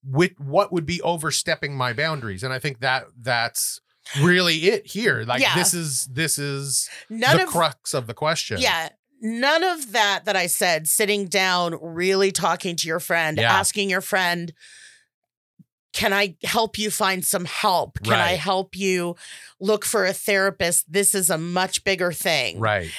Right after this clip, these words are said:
Speaker 2: And to have a real understanding of the fact that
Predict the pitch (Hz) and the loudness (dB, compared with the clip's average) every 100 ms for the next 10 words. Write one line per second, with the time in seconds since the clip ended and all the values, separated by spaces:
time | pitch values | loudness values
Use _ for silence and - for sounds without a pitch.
0 | - - 202 185 - 185 165 - 277 254 | -4 0 0 0 0 0 0 -2 0 0
1 | 254 190 - 196 180 185 233 254 247 - | -2 -6 -4 -2 -2 -4 0 2 0 -2
2 | 214 220 208 202 - - - 202 196 190 | -2 0 0 0 2 0 2 2 2 2
3 | 165 104 98 180 - - - - _ _ | -2 -2 -8 -12 -16 -20 -20 -20 _ _
4 | - 190 180 180 156 156 190 196 - 190 | 0 2 4 2 -2 -12 -2 -2 2 2
5 | 170 - 170 180 165 160 - | 2 -2 -2 2 2 0 -2